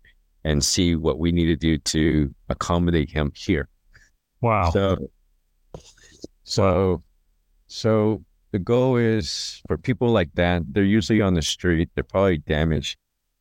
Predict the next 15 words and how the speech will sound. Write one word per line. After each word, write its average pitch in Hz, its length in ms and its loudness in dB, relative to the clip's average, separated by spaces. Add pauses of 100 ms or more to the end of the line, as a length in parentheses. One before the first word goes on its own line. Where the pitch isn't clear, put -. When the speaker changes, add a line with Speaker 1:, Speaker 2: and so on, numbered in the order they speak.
(140)
Speaker 1:
So 87 680 2
you 87 200 2
wanna 95 240 2
just 80 240 -2
send 92 160 0
them 95 100 0
to - 120 -6
the 73 100 0
hospital 80 840 -2 (220)
so - 220 -2
that 73 220 0
they 78 120 -2
can 76 180 -6
fully 92 420 0
do 85 480 2